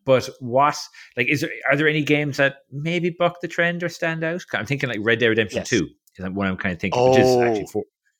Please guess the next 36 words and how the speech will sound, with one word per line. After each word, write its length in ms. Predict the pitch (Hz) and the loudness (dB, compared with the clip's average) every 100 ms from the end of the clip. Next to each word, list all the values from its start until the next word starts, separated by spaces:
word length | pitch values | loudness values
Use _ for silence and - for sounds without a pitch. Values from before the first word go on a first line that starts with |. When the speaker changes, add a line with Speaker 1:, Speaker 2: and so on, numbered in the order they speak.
| _ | _
Speaker 1:
four 220 | - 107 | 0 2
Speaker 2:
I'm 60 | 104 | 4
Speaker 1:
years 100 | 117 | 4
Speaker 2:
glad 120 | 131 | 4
Speaker 1:
ago. 100 | 185 | 4
Speaker 2:
you 60 | 160 | 4
brought 200 | 117 104 | 4 4
Speaker 1:
But 60 | |
Speaker 2:
that 40 | 117 | 4
Speaker 1:
what 40 | |
do 40 | 113 | 2
you 40 | |
Speaker 2:
up. 60 | 101 | 2
Speaker 1:
think? 240 | 92 - _ _ _ _ _ | -2 -6 _ _ _ _ _
Speaker 2:
I'm 120 | 120 120 | -12 -4
glad 240 | 120 113 | 0 0
you 60 | 113 | 2
brought 160 | 113 | 2
that 120 | 117 | 2
up, 120 | 113 - | 0 -2
'cause 120 | 113 | -2
that 120 | 120 | 0
was 100 | 113 | -2
one 140 | 117 113 | -4 -6
I'm 120 | 110 | -6
gonna 180 | 110 107 | -8 -6
get 160 | 107 | -8
to. 180 | - 101 - | -8 -12 -6
Uh, 180 | 123 110 | -4 -2
Red 200 | 135 135 | -2 -2
Dead 100 | 135 135 | 0 0
Redemption 300 | 127 123 - | -2 -4 -2
two 300 | 131 117 - _ - - - | -2 -2 -6 _ -20 -20 -10
is 180 | - 113 | -6 -4
a 60 | 120 | -2
game 460 | 127 113 113 120 | -4 -4 -8 -12